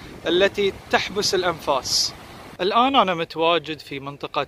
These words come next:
منتجع كمبنسكي مرسى ملاذ، وإن شاء الله بعد قليل راح أتجه إلى الداخل للتصوير، آه، جولة سريعة. آه، ولكن قبل التوجه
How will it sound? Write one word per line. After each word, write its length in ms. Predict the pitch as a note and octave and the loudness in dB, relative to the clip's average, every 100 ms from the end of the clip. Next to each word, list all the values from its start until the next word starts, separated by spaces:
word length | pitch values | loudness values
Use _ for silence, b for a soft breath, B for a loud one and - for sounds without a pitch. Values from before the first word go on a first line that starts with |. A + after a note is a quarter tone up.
| D3 | -4
منتجع 560 | D3+ - D#3 C#3+ C#3+ | -12 -6 -2 0 -2
كمبنسكي 760 | B2+ C#3+ C3+ E3 E3 - D#3 D3 | -4 -12 -10 -10 -10 -8 -6 -4
مرسى 380 | D3+ D3+ - | -4 -4 -6
ملاذ، 440 | C#3+ C3+ C3 E3 G3+ - - b b b b - | -4 -2 0 0 -2 -10 -20 b b b b -14
وإن 80 | C#3+ | -4
شاء 180 | F3+ | 0
الله 100 | D#3+ | 2
بعد 220 | C#3+ C3+ - | 2 0 -2
قليل 500 | C#3 C3+ C#3+ D3 - - | -6 -2 -2 -2 -6 -8
راح 220 | C#3 B2+ | -8 -6
أتجه 400 | C#3+ E3+ D#3 D3 | -6 -6 -2 -2
إلى 100 | C3+ | -2
الداخل 480 | B2+ C3+ D#3+ D#3+ F3 | -4 0 0 0 -6
للتصوير، 800 | D#3 C#3 - C#3 - F3 A3+ - B B B B B B - | -4 -4 -4 -6 -2 0 0 -2 B B B B B B -12
آه، 380 | D3 C#3+ C#3+ - | -6 -4 -4 -6
جولة 340 | D3+ F3+ D#3+ | 4 6 6
سريعة. 600 | C3+ D3 C#3 C3 A2+ F3+ G3 - B B - - - | 2 -2 -2 -2 -2 -4 -8 -14 B B -16 -14 -8
آه، 240 | D#3 D3+ | -4 0
ولكن 540 | D#3 G3+ A#3 - G#3+ G#3 | 4 4 4 0 -4 4
قبل 460 | A3+ G#3 G#3+ G#3 - | 6 6 4 2 -2
التوجه 720 | F#3 - G3+ G3+ D#3 G#3+ | -4 0 2 2 2 2